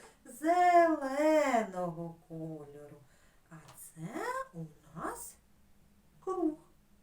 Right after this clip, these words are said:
Круг якого кольору? Жовтого.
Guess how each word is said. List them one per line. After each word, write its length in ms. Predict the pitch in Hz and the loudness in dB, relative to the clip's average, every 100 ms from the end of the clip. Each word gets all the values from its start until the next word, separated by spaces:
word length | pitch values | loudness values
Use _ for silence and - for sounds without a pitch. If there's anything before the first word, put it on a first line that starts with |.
| _ _ _ _ _ _ _ _ _ | _ _ _ _ _ _ _ _ _
Круг 640 | - 165 226 440 480 - _ _ _ _ _ _ _ _ | -20 -12 0 2 2 -2 _ _ _ _ _ _ _ _
якого 480 | 208 311 311 202 160 | -10 -8 -2 0 -2
кольору? 600 | - 160 156 156 156 160 156 _ _ _ _ | -8 -12 -12 -14 -20 -20 -20 _ _ _ _
Жовтого. 1200 | 170 160 240 302 294 233 175 - - 175 156 156 | -20 -14 -2 0 2 2 0 -6 -10 -8 -8 -10